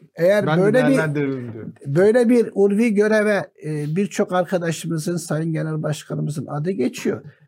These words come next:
Speaker 1: Sayın Genel Başkanımızın, e, olmaması durumunda benim de adımın geçmesine onur duyarım.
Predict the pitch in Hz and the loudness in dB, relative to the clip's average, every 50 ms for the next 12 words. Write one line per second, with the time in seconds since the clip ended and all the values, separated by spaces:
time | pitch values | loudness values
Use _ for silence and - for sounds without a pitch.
0 | _ _ - - 175 190 190 180 185 180 185 185 180 175 170 160 - - - 170 | _ _ -4 0 0 2 2 2 2 2 2 0 0 0 -4 -4 -6 -6 -6 -6
1 | 165 170 170 170 160 180 190 175 147 - - _ _ _ _ _ _ _ _ - | -4 -4 -4 -4 -4 -2 -2 -4 -4 -6 -10 _ _ _ _ _ _ _ _ -10
2 | 135 135 131 131 127 - - _ _ _ _ _ _ _ _ _ _ - 190 202 | -8 -6 -6 -6 -8 -10 -12 _ _ _ _ _ _ _ _ _ _ -2 0 2
3 | 233 233 233 208 180 170 160 147 - 170 151 156 156 156 147 151 160 175 262 247 | 2 4 2 2 2 2 0 0 -2 -4 -4 -4 -2 -2 -2 -2 -2 -2 -2 -2
4 | 175 165 165 190 226 247 240 233 202 185 170 156 170 165 170 165 156 151 160 165 | -2 0 0 0 2 2 2 2 2 0 0 0 -2 -2 -2 -2 -2 -2 -2 -4
5 | 160 - 160 151 147 - - 202 208 156 147 156 175 202 202 196 214 208 214 226 | -4 -6 -6 -6 -6 -6 -6 -6 -4 -4 -4 -4 -2 -4 -4 -2 -2 -2 -2 -2
6 | - 381 | -4 -6